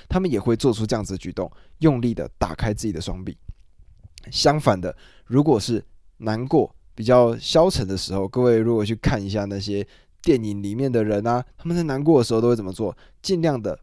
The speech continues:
保护自己，蜷曲起来。所以呢，各位，这个就是触发效应、佛罗里达效应，今天给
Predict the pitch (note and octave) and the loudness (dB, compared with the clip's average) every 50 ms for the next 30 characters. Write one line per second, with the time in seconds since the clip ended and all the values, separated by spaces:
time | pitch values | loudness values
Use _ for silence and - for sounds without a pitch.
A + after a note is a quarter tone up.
0 | - _ - - F#2+ G2+ G#2+ B2+ C3+ B2 - A#2+ A2 F#2+ E2+ - - - - - | -16 _ -2 0 2 2 2 0 0 -2 -2 -6 -8 -8 -12 -10 -8 -6 -2 -2
1 | G#2 G2 G#2 - - A#2 A2+ - - G2+ - - A#2 - _ - _ - _ _ | -2 -2 -4 -4 -4 -4 -4 -4 -6 -8 -10 -12 -16 -20 _ -20 _ -20 _ _
2 | _ _ _ - - D#3 E3+ E3+ D3 B2+ A#2 A#2 - - _ _ _ - B2 A#2 | _ _ _ -2 2 4 4 6 4 2 0 -2 -4 -10 _ _ _ 2 4 4
3 | G#2+ - - - - _ - - - G#3 F3+ C#3 A#2+ F2+ - - - - - - | 4 2 -2 -10 -20 _ -12 2 4 6 6 6 4 2 0 -6 -16 -14 -2 2
4 | D#3 C#3+ C3 - - C3+ A#2 - - C#3+ B2 B2 A#2+ A#2+ C3 A2+ G#2+ G#2+ G2+ E2+ | 2 4 4 2 0 -2 -2 0 0 2 4 4 4 4 2 0 0 0 -2 -6
5 | - - G#2+ A2 A2+ A#2 G#2 G2 F#2+ F#2 - A2 G#2+ G#2 F#2+ F2+ G2+ - G#2+ G#2+ | -6 -2 0 2 4 4 4 2 0 0 0 0 0 -2 -2 -6 -8 -6 -6 -6
6 | G#2+ A2 G#2+ A#2 G#2+ G2 | -6 -6 -6 -4 -4 -6